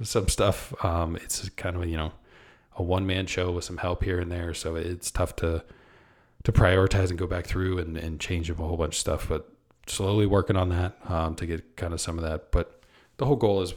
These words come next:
you know, once somebody comes on a podcast, you know, the bio goes away because we kinda go through it the first time they come on. So, um, so just more incentive to, to get more people on the podcast. That way I don't have to go back and edit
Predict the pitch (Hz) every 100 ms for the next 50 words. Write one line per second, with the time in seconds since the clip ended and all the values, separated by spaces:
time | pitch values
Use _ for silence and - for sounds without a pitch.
0 | - 87 85 85 82 82 80 80 80 -
1 | 76 69 - - - - - - 69 76
2 | 73 69 73 69 71 73 71 71 73 -
3 | - 85 - 80 73 69 - 80 - 80
4 | - 80 - 78 78 78 - 85 80 78
5 | - 85 78 - - - - _ - 85
6 | 82 80 80 87 _ _ _ - 101 101
7 | 101 123 107 - 110 113 113 104 101 98
8 | 98 101 95 98 104 98 95 92 - 87
9 | 110 - 82 82 87 78 85 87 87 85
10 | - 95 85 80 80 85 87